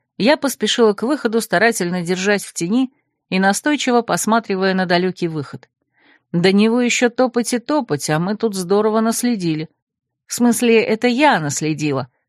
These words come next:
в кои-то веки поддавшись эмоциям. Не дай бог заметят раньше времени.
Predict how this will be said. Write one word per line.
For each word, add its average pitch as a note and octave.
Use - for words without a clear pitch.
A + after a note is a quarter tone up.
в -
кои-то G#3+
веки G#3+
поддавшись E3+
эмоциям. D#3+
Не F#3+
дай C4+
бог B3+
заметят G3
раньше F#3+
времени. D#3+